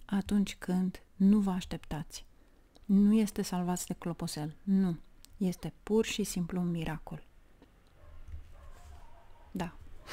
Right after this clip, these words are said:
<laughs> N-am, n-am cuvinte. Phaeton the Sylphs. Știți cine este? Cei care, poate vă place desenul animat.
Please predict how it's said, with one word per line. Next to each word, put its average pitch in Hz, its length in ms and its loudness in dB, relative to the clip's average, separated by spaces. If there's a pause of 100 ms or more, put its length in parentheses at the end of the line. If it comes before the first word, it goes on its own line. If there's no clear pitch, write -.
(120)
<laughs> 240 80 0 (2750)
N-am, 226 300 6
n-am 214 220 0
cuvinte. 170 520 -4 (320)
Phaeton 202 520 0 (720)
the 170 100 -2
Sylphs. - 640 -2 (140)
Știți - 320 -8
cine 202 260 0
este? 233 400 0 (120)
Cei 226 160 0
care, 214 480 0 (600)
poate 202 240 0
vă 196 160 -2
place 190 460 -2
desenul 180 440 0
animat. 175 560 -2